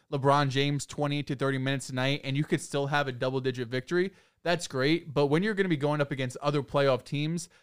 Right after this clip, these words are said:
I don't think the Lakers are gonna have that ability to just be like, "You know what, LeBron, you're at thirty minutes.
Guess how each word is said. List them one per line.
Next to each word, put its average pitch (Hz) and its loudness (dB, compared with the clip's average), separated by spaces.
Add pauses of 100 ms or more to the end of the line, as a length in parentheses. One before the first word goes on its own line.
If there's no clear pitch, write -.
(120)
I 139 2
don't 170 4
think 165 0
the 143 0
Lakers 135 0
are 127 -2
gonna 123 -2
have 127 0
that 120 -2
ability 127 -2
to 120 -10
just 120 -10
be 139 -2
like, 120 -4
"You 131 -2
know 151 8
what, 156 4
LeBron, 151 4 (340)
you're 156 4
at 156 2
thirty 196 6
minutes. 190 0